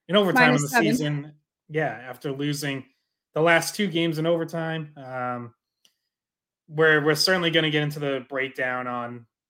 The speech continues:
Speaker 1: Vegas's winner Thursday night because Pastrnak basically, Mark Stone walks right around him in the neutral zone.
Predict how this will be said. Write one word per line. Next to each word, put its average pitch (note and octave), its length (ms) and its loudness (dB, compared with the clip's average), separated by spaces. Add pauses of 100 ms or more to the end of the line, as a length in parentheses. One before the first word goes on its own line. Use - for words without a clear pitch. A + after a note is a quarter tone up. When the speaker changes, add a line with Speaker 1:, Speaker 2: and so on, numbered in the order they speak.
(140)
Speaker 1:
Vegas's C#3 500 -6
winner C3 560 -6
Thursday C3 380 -8
night D#3 460 0 (100)
because B2 520 -10 (540)
Pastrnak D#3 640 0
basically, C3+ 560 -6 (640)
Mark D3+ 240 -2
Stone D#3+ 320 2
walks D3 300 2
right C#3 240 0
around C3+ 260 -2
him C3+ 60 -8
in C3+ 80 -10
the B2+ 80 -10
neutral D#3+ 300 -2
zone. C#3+ 520 -4